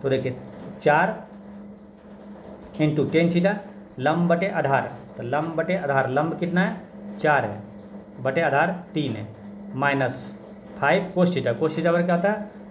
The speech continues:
आधार बटे कर्ण, आधार कितना है, तीन बटे कर्ण, कर्ण कितना है, पाँच, है ना, कर्ण कितना, पाँच है।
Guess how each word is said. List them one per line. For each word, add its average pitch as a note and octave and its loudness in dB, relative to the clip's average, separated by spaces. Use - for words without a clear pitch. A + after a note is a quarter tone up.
आधार C#3 2
बटे F3+ 2
कर्ण, C3+ 2
आधार C#3 2
कितना F3 -2
है, G#3 0
तीन A2+ -2
बटे C#3+ 2
कर्ण, C#3+ 2
कर्ण D#3 0
कितना F3 0
है, F#3 -2
पाँच, C3 -2
है F3+ 0
ना, F3 2
कर्ण D3 0
कितना, F#3 0
पाँच C3+ 2
है। G#2 -6